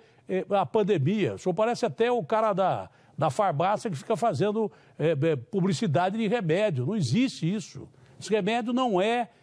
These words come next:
é comprovadamente, cientificamente aprovado pra combater a, a pandemia. Isso é ruim, porque eu estou falando que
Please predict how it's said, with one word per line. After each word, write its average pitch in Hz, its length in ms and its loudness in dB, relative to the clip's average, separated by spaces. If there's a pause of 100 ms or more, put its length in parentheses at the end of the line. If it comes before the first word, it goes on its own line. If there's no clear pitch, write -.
(160)
é 185 120 0
comprovadamente, 214 920 0
cientificamente 220 1160 -2
aprovado 202 800 0 (280)
pra 214 160 2
combater 220 840 2
a, 214 300 0
a 175 40 0
pandemia. 214 500 0
Isso 269 180 -2
é - 20 4
ruim, 220 520 2 (240)
porque 202 200 -2
eu 254 60 2
estou 254 180 0
falando 214 500 2
que 170 300 0